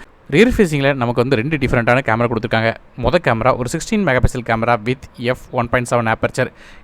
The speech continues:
இது ஒரு Sony ஐ எம் எக்ஸ் ஃபைவ் ஒன் நைன் சென்சார். இதுல டூயல் பிக்சல் ஃபேஸ் டெடிஷன் ஆட்டோ ஃபோக்கஸ் மாதிரியான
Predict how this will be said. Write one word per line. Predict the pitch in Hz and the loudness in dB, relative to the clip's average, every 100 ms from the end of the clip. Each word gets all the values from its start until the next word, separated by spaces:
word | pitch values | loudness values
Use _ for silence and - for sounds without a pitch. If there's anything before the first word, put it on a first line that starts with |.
| 143 | 0
இது | 175 | 2
ஒரு | 165 | 4
Sony | 196 233 226 | 4 4 2
ஐ | 143 | 0
எம் | 139 147 | 0 -2
எக்ஸ் | - | -2
ஃபைவ் | 127 139 156 | -2 0 0
ஒன் | 135 | 0
நைன் | 135 139 | -4 -4
சென்சார். | 120 113 160 - - | -4 0 -2 -2 -8
இதுல | 156 170 160 | 0 2 4
டூயல் | 226 247 | 4 4
பிக்சல் | 175 - 170 | 2 0 -2
ஃபேஸ் | - 123 - | -2 -2 -2
டெடிஷன் | 120 - 107 | 0 4 4
ஆட்டோ | 107 135 | 4 0
ஃபோக்கஸ் | 123 113 - | 0 0 0
மாதிரியான | 110 117 | -2 -2